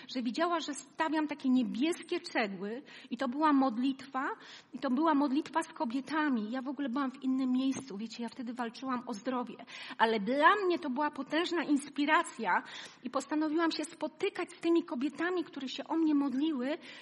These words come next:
tutaj i zaczą-, i postanowiłyśmy się modlić.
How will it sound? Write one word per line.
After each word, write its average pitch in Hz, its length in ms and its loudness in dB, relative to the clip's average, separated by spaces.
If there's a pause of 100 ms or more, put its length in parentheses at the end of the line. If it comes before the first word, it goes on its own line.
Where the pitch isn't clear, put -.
(160)
tutaj 294 520 0 (340)
i 285 80 0
zaczą-, 320 420 -2
i 277 380 2
postanowiłyśmy 330 540 0
się 330 140 0
modlić. 311 640 0